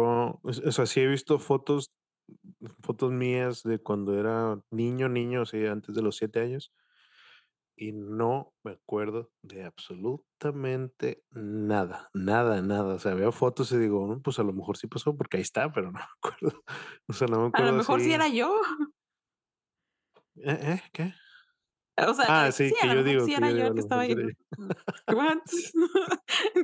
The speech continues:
Speaker 2: ¿Con quién estoy hablando?
Speaker 1: <laughs> Sí.
Speaker 2: Tierra llamando. <laughs> Ay, di.
Speaker 1: Se me fue el pedo.
Speaker 2: ¿Saben qué? Bienvenidos a este episodio de Dos Mil. <laughs>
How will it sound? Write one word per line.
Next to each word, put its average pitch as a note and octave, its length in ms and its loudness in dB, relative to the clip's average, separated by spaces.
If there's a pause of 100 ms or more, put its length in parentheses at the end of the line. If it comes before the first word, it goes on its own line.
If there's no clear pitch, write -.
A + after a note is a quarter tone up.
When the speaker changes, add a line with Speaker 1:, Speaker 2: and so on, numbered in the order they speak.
(260)
Speaker 2:
¿Con D#4+ 180 4
quién D4+ 200 2
estoy F#4 220 2
hablando? E4+ 480 2
Speaker 1:
<laughs> - 1200 -8 (300)
Sí. - 200 -16 (1120)
Speaker 2:
Tierra C#4+ 500 2
llamando. D4 600 2
<laughs> - 480 0 (140)
Ay, C4+ 320 -4
di. - 180 -4 (720)
Speaker 1:
Se - 140 -6
me B2+ 160 4
fue B2+ 180 2
el A#2+ 80 -2
pedo. - 360 -2 (100)
Speaker 2:
¿Saben E4+ 320 2
qué? E4+ 160 4
Bienvenidos D#4+ 480 4 (640)
a A#3+ 180 4
este E4+ 220 2
episodio C#4+ 680 2
de F#3+ 180 2
Dos C#4+ 340 2
Mil. - 300 -2
<laughs> F#4 200 -2